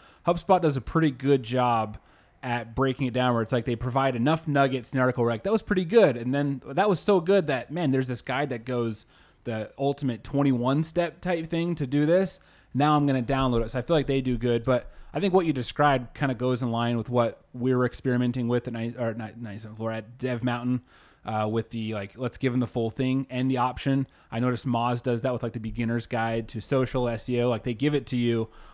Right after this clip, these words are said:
on the web, and if you like it and you wanna download the P D F, then you kinda have the option to do both. So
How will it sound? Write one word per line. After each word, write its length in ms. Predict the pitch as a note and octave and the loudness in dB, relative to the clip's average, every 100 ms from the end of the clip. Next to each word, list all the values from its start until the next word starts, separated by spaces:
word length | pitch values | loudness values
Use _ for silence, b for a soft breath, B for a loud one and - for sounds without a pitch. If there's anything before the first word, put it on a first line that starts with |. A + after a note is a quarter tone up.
| b | b
on 220 | C3 C#3 | 0 2
the 80 | C3+ | 2
web, 380 | C3+ C#3 B2+ B2 | 2 4 2 0
and 80 | B2 | -2
if 80 | A#2+ | -2
you 100 | B2 | 2
like 280 | F3 F#3 D#3 | 4 4 2
it 120 | C#3+ | 0
and 80 | B2 | 0
you 80 | |
wanna 220 | B2+ B2+ A2+ - | 0 0 -4 -2
download 380 | C#3 D3+ D3 | 0 2 2
the 80 | C#3 | 0
P 200 | A2+ D3 | -4 -2
D 140 | C3+ E3+ | 0 4
F, 320 | D3 C3 - b b b b - - | 2 0 -8 b b b b -18 -6
then 420 | B2 B2 A#2 A2+ A#2+ | -2 -2 -2 -4 -4
you 100 | A#2 | -4
kinda 180 | C3 A2+ | -4 -2
have 200 | B2 A2+ | -2 0
the 80 | |
option 300 | A#2 A2+ - | -2 -2 -4
to 60 | G#2+ | -4
do 80 | G#2+ | -2
both. 260 | A#2+ G2+ - | -2 -2 -2
So 300 | B2+ A2+ | -2 -2